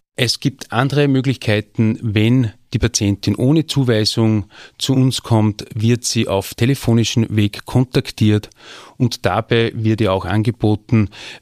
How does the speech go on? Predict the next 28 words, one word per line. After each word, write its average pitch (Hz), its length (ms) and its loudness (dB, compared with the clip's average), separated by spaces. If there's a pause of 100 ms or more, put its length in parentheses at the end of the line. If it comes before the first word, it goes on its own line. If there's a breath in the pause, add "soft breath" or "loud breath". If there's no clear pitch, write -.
weitere 107 640 0 (120)
Schritte 110 640 -2 (120)
durch 107 220 0
uns 127 520 0 (200 soft breath)
zu 120 160 -2
organisieren, 107 800 2 (360 loud breath)
dass - 260 -2
wir 110 240 2
hier, 101 440 2 (320 loud breath)
äh, 101 160 -2
niemanden 107 640 0
aus - 280 -4
den 113 140 0
Augen 104 380 2 (260 loud breath)
lassen 101 420 -2
und 98 160 -4
niemanden 107 640 0
alleine 104 380 0
lassen. 104 480 0 (260 loud breath)
Das - 160 -2
heißt, 101 300 -4
wir 110 80 0
können 107 360 0
hier 110 320 0
auch 101 320 -2 (160)
dafür 101 260 -2
Sorge 98 360 -2
tragen, 95 440 0